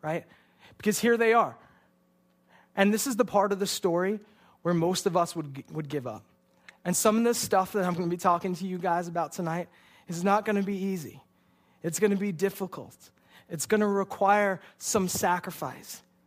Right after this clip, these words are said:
And you have a choice to make. Either you can be like these four guys and how they act, or you could just give up and say, "You know what, Joey, that's too hard.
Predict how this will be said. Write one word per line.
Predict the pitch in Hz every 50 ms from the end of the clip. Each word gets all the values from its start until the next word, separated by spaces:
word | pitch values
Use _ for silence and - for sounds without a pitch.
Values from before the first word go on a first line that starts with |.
| _ _ _ _ _ _ _ - -
And | 170 180
you | 196 214 202
have | 214 208 196
a | 208
choice | - - 220 208 202 196 - -
to | - 135
make. | 120 110 - - -
Either | 175 170 165 190 180
you | 185 180 180 185 180
can | - - 185 170 165
be | 170 185 196 208 202 202 - - _ _ _ _ _ _ _ _ _ _ _ _ _ -
like | - 175 170 147
these | 147 190 202 190 -
four | - 214 196 196 185
guys | 175 175 170 175 190 202 196 - - - _ _ _ _ _ _ _ _ _ _
and | - 165 156
how | 131 180 175 180 180
they | 160 175 175 185 190
act, | 196 202 214 214 214 - - _ _ _ _ _ _ _ _ -
or | 185 185 190 202 185
you | 190 196
could | - - 196 165
just | 165 190 180 -
give | - 175 151 156
up | 139 151
and | 165 160
say, | 175 165
"You | 165 170
know | 170 165
what, | 151 170
Joey, | 180 175 175 170
that's | 175 170 180 175 - -
too | 208 175
hard. | 147 180 170 170 170 170 165